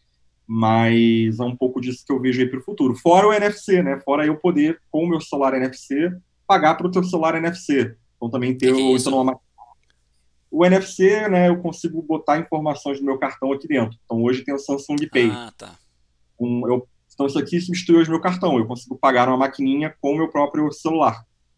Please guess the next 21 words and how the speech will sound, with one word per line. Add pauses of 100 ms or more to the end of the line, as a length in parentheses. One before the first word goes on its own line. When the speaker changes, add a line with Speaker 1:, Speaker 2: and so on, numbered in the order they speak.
(640)
Speaker 2:
Como
se
o
Speaker 1:
Eu
Speaker 2:
chip
Speaker 1:
botei
Speaker 2:
do
seu
celular
tivesse
aí
dentro,
né,
de
alguma
maneira. (600)
<laughs>
Speaker 1:
do
cartão,
exatamente.
Então,